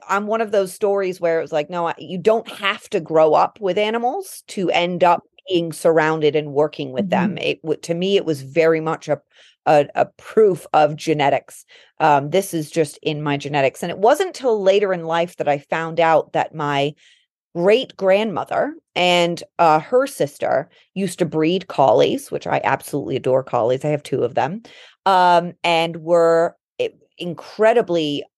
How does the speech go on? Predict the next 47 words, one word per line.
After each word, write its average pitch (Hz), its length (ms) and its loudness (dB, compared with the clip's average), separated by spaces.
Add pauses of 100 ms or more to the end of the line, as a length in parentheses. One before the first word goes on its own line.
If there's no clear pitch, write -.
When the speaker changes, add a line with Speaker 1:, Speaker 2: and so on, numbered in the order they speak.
Speaker 1:
uh, 147 320 2
involved 156 500 2
in 147 120 0
the 147 60 -6
horse 180 320 -4
community 127 560 -6
and 123 140 -4
in 131 160 -4
around 139 400 0
the 135 140 0
animal 127 300 -4
and 127 120 -10
farm 127 240 -4
community. 120 380 -12
So 202 160 2
it's 208 180 2
in 320 300 2
my 175 180 0
genetics. 165 600 0
<laughs> - 40 -16
It's 226 220 0
just, - 420 0 (420)
it 214 180 0
skipped - 280 -2
a 240 40 -2
couple 190 220 -4
of 185 80 -2
generations 175 560 -2
and 165 140 -2
there, 165 160 2
here 185 280 2
I 160 80 4
am. 123 320 0
Like, 135 240 -4
it's 147 180 -2
like, 147 180 0
"Oh, 180 120 0
we're 156 160 -4
gonna 160 180 -2
pour 160 360 0
all 170 340 4
of 135 120 -2
it 131 300 -4 (320)
for, 160 140 0
that 156 200 2
we 156 100 -6
skip - 300 -2